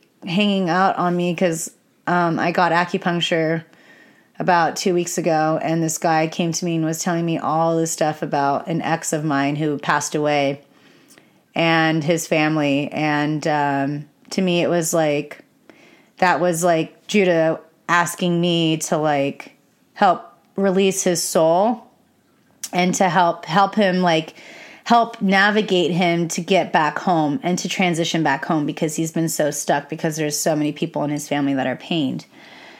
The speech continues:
And so he came through for me the past few weeks.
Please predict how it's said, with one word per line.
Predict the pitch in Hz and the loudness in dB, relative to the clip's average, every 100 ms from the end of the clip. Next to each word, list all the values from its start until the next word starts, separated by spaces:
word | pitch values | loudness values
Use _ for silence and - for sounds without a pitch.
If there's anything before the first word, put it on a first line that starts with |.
| - - | -20 -6
And | 175 170 | -4 0
so | 175 170 | 0 0
he | 165 214 220 226 | -2 0 2 2
came | 220 190 175 | 0 0 0
through | 170 165 165 160 | -2 0 2 0
for | 160 170 | 0 -2
me | 160 156 147 151 151 _ | 0 0 0 -2 -6 _
the | 175 | -6
past | 160 156 151 - - | -2 0 -2 -6 -4
few | 160 147 | -2 0
weeks. | 147 143 - - | -2 -2 -6 -10